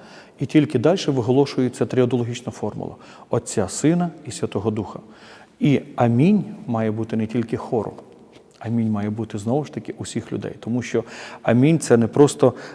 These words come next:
гарне довершення, а це означає, що все, що було сказано до цього, я розділяю, приймаю, в-, в-, як своє сповідання віри і однозначно сповідую так.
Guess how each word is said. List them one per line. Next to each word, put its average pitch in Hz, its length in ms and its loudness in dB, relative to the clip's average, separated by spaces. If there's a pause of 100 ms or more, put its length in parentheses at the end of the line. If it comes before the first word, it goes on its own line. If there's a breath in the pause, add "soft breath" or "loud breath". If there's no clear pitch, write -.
гарне 117 380 6
довершення, 107 720 4
а 107 60 -8
це - 140 -2
означає, 117 420 2
що - 180 -6
все, 202 300 4
що - 180 2
було 143 200 8
сказано 127 500 4
до 156 240 6
цього, 135 400 2 (920 loud breath)
я 117 200 6
розділяю, 110 720 2 (380)
приймаю, 113 680 4 (580)
в-, 110 460 -2
в-, 117 360 -8
як 127 220 8
своє 123 320 4
сповідання 160 500 2
віри 110 260 0 (460 loud breath)
і 127 120 4
однозначно 117 500 2
сповідую 107 480 -2
так. - 180 -10